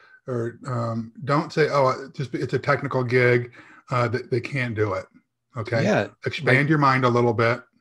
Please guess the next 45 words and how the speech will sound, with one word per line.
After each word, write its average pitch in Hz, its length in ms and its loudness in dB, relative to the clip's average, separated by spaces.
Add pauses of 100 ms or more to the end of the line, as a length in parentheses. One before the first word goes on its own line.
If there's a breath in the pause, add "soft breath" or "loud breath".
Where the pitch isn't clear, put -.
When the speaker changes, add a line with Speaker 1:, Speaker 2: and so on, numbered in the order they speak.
(340)
Speaker 1:
Okay, 104 120 -8
go 107 80 -6
ahead. 104 140 -6
I'm 101 100 -12
sorry. 104 220 -10 (300)
Speaker 2:
No, 156 60 -2
I 156 40 4
was 139 80 2
gonna 147 100 0
say, 156 140 2
we 117 120 4
have 113 120 4
a, 113 160 0 (300 loud breath)
one 113 120 -6
of 107 60 -4
our 107 80 -2
clients, 139 520 -2
uh, 101 200 -4
they 104 280 0
ha-, 104 200 -4
he, 110 220 -10
they 107 160 -6
have 107 140 -4
some 117 140 -6
accountants 165 600 -4
that 110 140 -10
work 98 220 -8
for 82 240 -14
him, 92 80 -12
and 98 200 -8 (280 loud breath)
Speaker 1:
That's 110 160 -2
Speaker 2:
you 123 60 0
Speaker 1:
right. 120 160 2
Speaker 2:
might 123 80 -8
worry 123 240 4
about 113 260 0
security, 127 560 -4
but 101 200 -6
what 98 120 -8
they 101 100 -8
do 135 160 -4
is 113 100 -4
they 104 120 -4
remote 98 480 -4 (100)
into, 117 640 -4